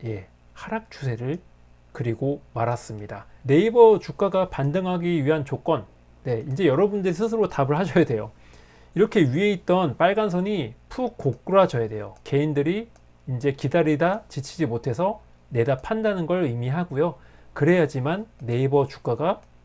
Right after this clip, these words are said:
보란 듯이 이렇게 반등할 수 있을 겁니다. 개인들의 수급에 중점을 둬서 말씀을 드렸는데 외국인이요, 이렇게 바닥권에 머물러 있으면 안 되고요.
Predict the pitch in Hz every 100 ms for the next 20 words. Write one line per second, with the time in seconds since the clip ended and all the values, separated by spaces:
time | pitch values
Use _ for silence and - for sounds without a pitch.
0 | - 139 135 120 - 120 - 165 214 -
1 | - 123 120 135 117 - 165 170 - -
2 | 143 113 107 - - - - 131 170 185
3 | 170 208 190 170 151 - - 139 135 170
4 | 147 139 123 107 143 139 127 113 110 123
5 | 175 110 - - - - - - 117 113
6 | 220 208 175 151 180 110 90 _ - -
7 | 131 185 202 - 220 202 170 113 - -
8 | - 160 202 - 185 185 123 117 147 160
9 | 156 - 143 147 104 110 123 127 175 156